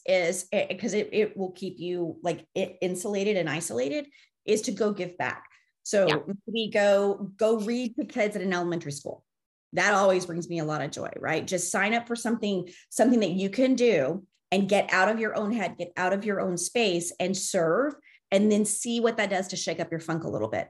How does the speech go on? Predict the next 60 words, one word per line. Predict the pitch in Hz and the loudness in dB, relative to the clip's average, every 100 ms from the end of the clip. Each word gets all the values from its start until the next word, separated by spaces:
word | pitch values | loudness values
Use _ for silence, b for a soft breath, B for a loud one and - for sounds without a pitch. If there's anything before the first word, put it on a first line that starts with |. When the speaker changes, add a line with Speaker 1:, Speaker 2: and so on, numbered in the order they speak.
| - | 0
Speaker 1:
And | 185 | 2
you, | 185 185 - | 2 0 -2
you | 185 185 | -2 2
will | 185 180 | 2 0
probably | - 196 214 220 | -2 0 2 0
make | 196 | 0
a | 185 | 0
lot | 180 180 | 0 -2
of | 175 | -2
really | 175 | -4
good | 170 165 | -4 -6
connections | - 156 151 226 233 | -6 -8 -6 -2 0
that | 233 240 | 0 0
way | 247 247 247 | 2 2 2
and | 190 190 | 0 0
be | 196 | -2
building | 170 185 180 175 | -2 0 0 0
a | |
network | 170 165 - - | 0 0 -4 -6
of | 170 | -8
support | 160 160 165 151 B _ | -8 -2 0 0 B _
for | 180 | -2
when | 165 160 147 | 0 2 2
you | 147 | 0
need | 98 | -2
it | - | -4
the | - | -6
most. | 78 208 - - _ _ _ _ _ _ _ | -8 -8 -10 -14 _ _ _ _ _ _ _
Speaker 2:
I | 196 | 0
love | 185 170 165 | 4 4 4
that. | 160 156 | 2 2
It's | 165 | 2
like | 190 170 | 0 0
through | - 190 | -2 -2
service | - 220 214 208 208 | 2 2 2 0 -4
to | - 175 | -2 0
others, | 151 143 139 | 0 -4 -4
we | 160 | -6
find | 156 147 147 | -2 0 0
Speaker 1:
That's | 143 135 | 0 0
it. | 359 | -2
Speaker 2:
ourselves. | - - - - _ _ | -4 -10 -10 -12 _ _
Speaker 1:
Yep. | 196 185 - _ _ - | -2 -2 -6 _ _ 0
All | 165 | 2
day | 190 | 4
long. | 160 156 143 - _ _ _ B B B B 185 | 2 0 -4 -10 _ _ _ B B B B 4
Speaker 2:
So | 254 226 - | 8 8 4
Suzanne, | - 247 247 240 | 0 6 6 8
thank | 254 247 277 | 6 6 4
you | 254 | 2
so | - 233 | 2 4
much | 226 226 240 | 6 4 2
for | - 240 | 0 0
being | 226 233 | 0 -2
here. | 247 254 | 0 0
How | 226 240 | 2 0
can | 269 | -2
we | 254 | -4
find | - 190 262 | 0 0 0
you? | 233 143 - | -2 -2 -4